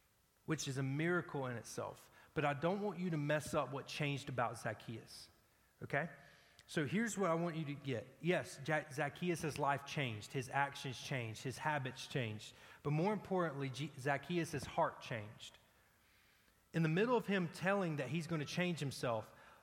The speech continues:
two words appear, and they're the same word back to back.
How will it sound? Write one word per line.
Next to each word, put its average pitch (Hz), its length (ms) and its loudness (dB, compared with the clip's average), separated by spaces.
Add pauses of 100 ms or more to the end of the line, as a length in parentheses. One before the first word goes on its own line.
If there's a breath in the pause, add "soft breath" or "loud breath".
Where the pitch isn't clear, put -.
(300 loud breath)
two 254 300 2
words 190 360 2
appear, 117 500 -4
and 135 120 2
they're 139 80 0
the 131 80 -2
same 180 260 2
word 139 240 2
back 135 260 2
to 160 60 -6
back. 123 380 -2